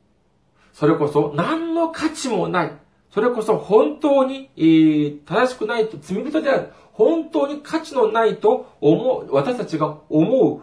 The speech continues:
そのような人だということなんです。しかし、そういう人たちにしたことが誰にしたことだと聖書は言っていますか？そうです。イエス様にしたことだと、聖書には書かれているんです。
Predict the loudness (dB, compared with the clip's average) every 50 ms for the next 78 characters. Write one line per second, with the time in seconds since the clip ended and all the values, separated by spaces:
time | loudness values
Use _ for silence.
0 | -16 _ _ -2 0 2 2 2 2 2 2 2 2 2 0 0 -2 -6 -16 _
1 | 2 4 4 4 4 0 -4 -8 -8 -6 -6 -6 -6 -8 -10 -10 -10 -10 -10 -10
2 | -12 -14 -16 -18 _ -20 -8 -4 -2 -2 -2 -2 -6 -8 -10 -12 -20 -20 -20 _
3 | -12 -6 -2 0 2 4 4 4 4 4 2 2 2 0 -2 -2 -4 -6 -6 -6
4 | -6 -6 -6 -2 -2 -2 -2 -2 -4 -4 -2 -2 -2 0 0 0 -2 -2 -2 -4
5 | -6 -6 -6 -8 -8 -8 -8 -8 -6 -6 -6 -6 -8 -10 -10 -8 -4 -4 -4 -2
6 | -2 -4 -4 -6 -6 -8 -12 -12 -12 -12 -16 -18 -18 -20 -20 -20 -20 _ _ _
7 | _ _ _ -10 -8 -8 -8 -12 -16 -20 _ _ _ _ _ _ _ _ _ -10
8 | -6 -4 -4 -4 -6 -8 -10 -10 -10 -8 -10 -12 -14 -14 -16 -16 -16 -14 -14 -14
9 | -14 -12 -8 -6 -6 -6 -6 -6 -8 -8 -8 -10 -18 _ _ _ _ -10 -10 -10
10 | -10 -10 -8 -8 -8 -8 -10 -12 -14 -14 -14 -14 -14 -10 -6 -6 -6 -6 -6 -8
11 | -10 -12 -14 -16 -16 -18 -20 -20 _ _